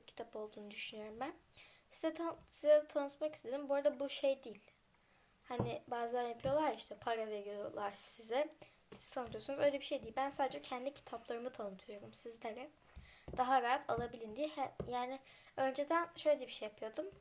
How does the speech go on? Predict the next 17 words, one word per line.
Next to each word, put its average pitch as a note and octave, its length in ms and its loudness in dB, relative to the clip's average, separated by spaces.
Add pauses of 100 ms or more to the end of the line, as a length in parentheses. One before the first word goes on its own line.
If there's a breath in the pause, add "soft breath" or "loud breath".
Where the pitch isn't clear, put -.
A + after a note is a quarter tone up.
(140)
Yani A3+ 140 -6
yaptıklarımı C4 640 -2
da B3+ 40 0
gösterecektim G#3+ 720 -8
ama D#4 140 -4 (320 loud breath)
şu E4 140 -2
anda D#4 260 0
daha C#4 180 2
yeni C4+ 300 0
aldıklarım C4 480 -4
ve B3 100 -6
daha - 220 -4
az A#3 220 -2
yapı A3+ 240 -8
olanları A3 380 -8
gösteriyorum - 600 -10
sizlere. C#4+ 540 -4